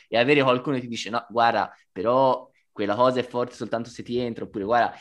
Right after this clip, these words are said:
però occhio perché qui sei carente su questa cosa", avere gente che ti fa vedere da un altro punto di vista è utilissimo,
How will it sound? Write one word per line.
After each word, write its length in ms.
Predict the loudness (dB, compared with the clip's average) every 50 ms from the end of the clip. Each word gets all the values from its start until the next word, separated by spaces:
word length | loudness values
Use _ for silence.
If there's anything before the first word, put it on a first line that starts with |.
| -20 _
però 500 | -6 0 2 4 4 4 4 2 -2 -8 _
occhio 360 | -4 -2 -2 -2 -2 -4 -8
perché 280 | -8 -6 -6 -6 -6 -4
qui 360 | -2 -2 0 0 0 -2 -6
sei 160 | -8 -8 -6 -4
carente 280 | -4 -4 -6 -8 -10
su 120 | -12 -12 -12
questa 260 | -10 -12 -8 -4 -2
cosa", 260 | 0 0 0 -2 -2
avere 320 | -4 -4 -4 -4 -6 -8 -6
gente 320 | -6 -4 -4 -4 -6 -12
che 40 | -18 -18
ti 120 | -18 -10
fa 140 | -8 -8 -6
vedere 380 | -6 -8 -8 -6 -6 -8 -8
da 100 | -10 -10
un 60 | -12 -12
altro 180 | -12 -14 -16
punto 220 | -14 -14 -14 -14 -12
di 60 | -12
vista 280 | -12 -12 -12 -10 -8
è 20 | -8
utilissimo, 720 | -8 -8 -8 -8 -8 -8 -8 -10 -12 -14 -14 -14 -14 -16